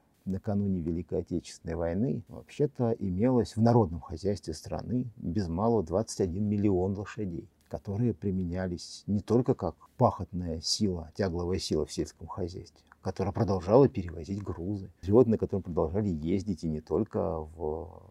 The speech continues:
отдалённых сельских районах, но и во многих городских поселениях. Ну и Красная армия, она, конечно, уже не была той армией времён Гражданской войны, где были конные армии, тачанки, лихие кавалерийские атаки.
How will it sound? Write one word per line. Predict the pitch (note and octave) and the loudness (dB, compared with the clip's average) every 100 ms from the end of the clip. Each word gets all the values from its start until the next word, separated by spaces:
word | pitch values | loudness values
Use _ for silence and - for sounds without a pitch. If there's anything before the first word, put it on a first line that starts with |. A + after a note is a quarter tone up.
| - - - | -20 -12 -6
отдалённых | G2 A2 G2+ F#2 E2+ | 2 4 4 4 0
сельских | - F#2 - - - | -4 -6 -6 -18 -14
районах, | F2+ F2 E2+ G2 - | -10 -8 -8 -12 -12
но | E2+ | -6
и | E2+ | -4
во | E2 | -4
многих | E2+ F2+ F2 | -4 -4 -2
городских | E2+ D#2+ - - - | -2 -6 -8 -12 -10
поселениях. | F#2+ - F2 F2+ G#2+ - _ _ _ - | -10 -6 -6 -6 -12 -20 _ _ _ -4
Ну | E2 C#3 | 6 6
и | |
Красная | - G2+ A#2 - F#3 | 6 6 6 8 8
армия, | D#3 A2 F#2+ | 8 6 2
она, | F2 | 0
конечно, | F2+ F#2+ F#2 G#2 | -2 -4 -4 -6
уже | F2+ E2+ | -10 -6
не | E2+ | -6
была | D2+ E2 G#2 C#3+ C3+ A2+ F2 - _ - | -4 0 4 4 4 0 -4 -10 _ 8
той | C3 | 10
армией | G#2 A2 G#2 G2 F#2 F2 E2+ | 10 6 4 4 4 2 -2
времён | D#2+ F#2 F#2+ F#2+ F2+ | -4 -2 0 0 0
Гражданской | F#2+ G2 F#2+ G2+ - G2 | 2 4 4 4 0 -2
войны, | G2 F#2 A#2 | 0 4 4
где | A#2+ F2 E2 | 4 2 -2
были | D#2 C#2 | -6 -6
конные | - G#2 A2 F#2+ F2+ | -2 4 6 6 4
армии, | G2 A#2+ G#2+ G2 F#2 | 8 6 6 0 -2
тачанки, | - D#2 - G2+ A2+ G#2 - | -2 -4 2 6 6 4 -2
лихие | D#2 - G2+ F#2+ | -8 -2 -2 0
кавалерийские | F2 E2 E2+ E2+ D#2+ - G2 | -4 -6 -6 -6 -8 -12 -14
атаки. | G2 G#2+ A#2 - | -4 0 0 -2